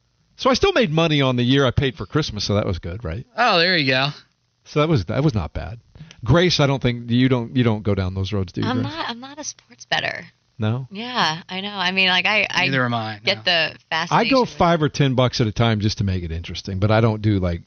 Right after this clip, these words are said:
Speaker 1: un-, unless fantasy football, I do some big stuff. But other, the day-to-day stuff, I, it's just five or ten bucks at a time.
Speaker 2: I do fantasy football, but I do the non-pay, like, it's just for fun.
Speaker 3: I think the only
Speaker 2: So.
Speaker 3: time I really get somewhat involved with that is, like, I'll,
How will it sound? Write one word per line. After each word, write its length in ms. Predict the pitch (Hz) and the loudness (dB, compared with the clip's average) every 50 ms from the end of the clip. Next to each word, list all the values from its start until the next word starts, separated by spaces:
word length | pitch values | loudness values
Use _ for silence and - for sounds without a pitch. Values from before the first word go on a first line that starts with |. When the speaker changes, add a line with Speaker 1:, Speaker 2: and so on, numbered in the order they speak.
| - | -2
Speaker 1:
un-, 180 | - 135 135 151 | 0 2 2 4
unless 420 | 160 165 156 165 170 190 175 - | 4 4 4 4 4 2 2 0
fantasy 380 | - - 185 226 247 233 - 240 | -2 -2 -2 -2 -2 -2 -6 -2
football, 320 | - - - - - 110 | -2 -2 -2 0 0 0
I 100 | 98 87 | 0 -2
do 140 | 85 90 87 | -4 -6 -8
some 160 | 85 - 113 | -8 -8 -8
big 200 | 87 92 85 82 | -8 -8 -8 -10
stuff. 260 | - - 95 87 85 - | -8 -6 -6 -6 -4 -2
But 200 | - 117 117 - - | -2 -2 -2 0 2
other, 340 | 151 151 160 160 160 156 147 | 2 4 4 4 2 2 2
the 120 | 131 135 | 0 0
day-to-day 460 | 117 147 151 160 151 139 131 127 127 | 2 2 2 2 2 2 2 2 2
stuff, 340 | 113 - - 113 101 87 - | 0 0 0 0 0 0 0
I, 140 | 98 98 98 | 0 0 0
it's 300 | 104 101 98 - - - | 0 -2 -4 -4 -6 -4
just 220 | - 104 - - | -4 -4 -4 -2
five 200 | - 101 90 85 | -4 -4 -4 -4
or 40 | 85 | -4
ten 200 | - - 87 80 | -6 -6 -6 -4
bucks 260 | 76 73 71 - - | -6 -6 -8 -8 -10
at 80 | 73 67 | -12 -12
a 60 | - | -12
time. 280 | - - - - 98 - - | -14 -14 -14 -14 -16 -12 -4
Speaker 2:
I 160 | - 143 190 | -2 0 0
do 160 | 214 233 202 147 | 2 2 0 -2
fantasy 520 | - - 190 180 180 170 151 - - 156 | -2 -2 0 0 0 0 0 0 0 -2
football, 480 | - - 170 151 135 - 147 131 127 120 | -2 -2 -2 -2 0 0 0 0 2 2
but 100 | 120 123 | 2 2
I 120 | 123 127 | 0 0
do 200 | 123 131 131 127 | 0 0 0 0
the 420 | 123 120 117 113 113 107 104 107 - _ _ _ | 0 0 -2 -4 -6 -8 -10 -12 -18 _ _ _
non-pay, 1200 | 123 120 123 127 123 127 131 131 127 127 123 117 113 107 - - - - 131 120 117 113 113 107 | -6 -4 -2 0 2 2 2 2 2 0 0 -2 -4 -6 -10 -12 -6 -2 -2 0 0 -2 -4 -4
like, 200 | 127 127 123 120 | -2 0 0 0
it's 140 | 131 123 - | 0 0 0
just 160 | - 147 - - | 0 0 -2 -4
for 80 | 123 | -6
fun. 340 | 110 - - 113 104 101 95 _ _ _ _ _ _ - - - - | -10 -10 -12 -12 -12 -12 -16 _ _ _ _ _ _ -20 -20 -8 -4
Speaker 3:
I 100 | - 233 | -4 -2
think 180 | - 320 359 294 | 0 -2 0 0
the 140 | 262 226 208 | 0 0 0
only 220 | 208 208 208 190 | 2 0 0 -2
Speaker 2:
So. 60 | 175 - | -2 -2
Speaker 3:
time 240 | 190 175 165 165 160 | -2 -2 -2 0 0
I 100 | 147 147 | -2 -2
really 300 | 147 143 147 147 143 143 | -4 -4 -6 -6 -6 -4
get 340 | 139 147 143 139 135 113 - _ _ _ _ _ _ _ _ | -2 -2 -2 -2 -2 -4 -8 _ _ _ _ _ _ _ _
somewhat 300 | - - 147 151 151 143 | -10 -10 -8 -8 -8 -8
involved 240 | - 139 135 131 135 135 | -8 -8 -6 -6 -6 -4
with 40 | 143 | -4
that 140 | 135 - - | -4 -4 -2
is, 40 | 143 | -4
like, 140 | 143 139 - | -4 -4 -2
I'll, 160 | - 170 - | -2 -4 -4